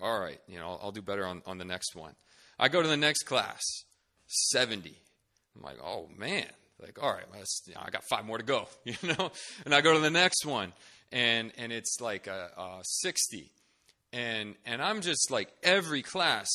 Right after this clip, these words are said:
I'm getting destroyed. I go to my statistics class, and this is the class I, I really struggled with,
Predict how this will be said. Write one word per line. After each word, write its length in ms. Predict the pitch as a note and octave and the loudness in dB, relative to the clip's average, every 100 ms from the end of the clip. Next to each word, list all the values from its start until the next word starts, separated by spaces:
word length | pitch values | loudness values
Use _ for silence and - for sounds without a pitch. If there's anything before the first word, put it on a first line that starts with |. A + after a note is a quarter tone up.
| - - | -2 -2
I'm 160 | D#3 | -2
getting 180 | C#3+ A2 | -2 -4
destroyed. 600 | G2+ - - F3 D#3+ G#2+ | -2 0 0 0 0 0
I 120 | A#2 C3 | 0 -2
go 100 | E3+ | -2
to 60 | |
my 140 | C#3+ A#2+ | -2 -2
statistics 720 | - G#2+ - F#3+ - C3 - | -2 -4 -4 -6 -6 -8 -8
class, 380 | - F2+ C#2+ - - - _ _ - | -4 -4 -4 -8 -10 -12 _ _ -8
and 100 | B2+ | -4
this 60 | |
is 100 | F#3 | -2
the 80 | E3 | -2
class 300 | - C3 G#2+ | 0 0 2
I, 100 | G#2 | -2
I 100 | G#2+ | -2
really 240 | A2 B2+ A2 | -4 -6 -6
struggled 460 | - D3+ C#3+ A2 | -4 -2 -2 -4
with, 240 | F#2+ D#2+ | -8 -10